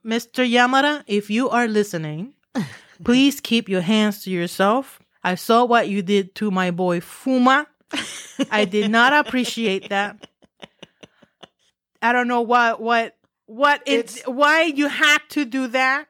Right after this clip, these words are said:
Speaker 1: but no, he caught him off guard. Now, if it was something
Speaker 2: Oh.
Speaker 1: that Fuma did, you know, that he's, you know, that Yamada was gonna get back at him,
Speaker 2: Yeah.
Speaker 1: I will understand. But no,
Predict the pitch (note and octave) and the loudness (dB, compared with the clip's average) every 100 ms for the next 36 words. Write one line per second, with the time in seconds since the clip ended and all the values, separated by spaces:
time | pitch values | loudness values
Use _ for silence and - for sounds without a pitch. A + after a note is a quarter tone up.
0 | - C#4 C4+ C4 D4 G#3+ A#3+ D4 - D4+ | -2 0 2 2 0 0 -2 -4 -4 0
1 | C#4+ C4 D4 C#4+ B3 A#3+ G3+ A3+ G#3+ G3 | 0 0 -4 -2 -2 -4 -2 -2 0 -2
2 | F#3 C4 B3 G3+ - C4 E4 E4+ G4 - | 0 2 2 0 -6 -6 -4 -2 -2 0
3 | F4 E4 E4 F#4 D4 C4+ - D4+ D#4+ D#4+ | 0 0 0 4 4 2 -2 -2 0 0
4 | C#4+ A#3 A#3+ G#3 G#3 A#3 _ _ G#3 C4 | -2 0 2 2 0 -4 _ _ -4 0
5 | B3+ A#3+ A#3+ B3 B3 B3 G3 A#3 G3 A3+ | 2 2 2 0 0 -6 -6 -8 -6 -4
6 | A3+ A3+ A3+ A#3+ C4 B3+ A#3+ A3+ A3 A3 | 0 0 2 0 2 2 2 0 -2 -2
7 | G#3+ G#3+ F#3+ A3 A#3 A#3+ G#3 F#3+ F#3+ F#3 | -2 -2 0 0 0 0 -4 -2 -6 -8
8 | - _ - F4 E4 C4 G#3+ G3+ G3 F#3+ | -12 _ -2 2 2 0 -4 -2 -2 -4
9 | G3 - C4+ C#4 B3+ - D4 D4 E4 G4 | -8 -4 -2 -2 -6 -2 -2 -2 -2 -2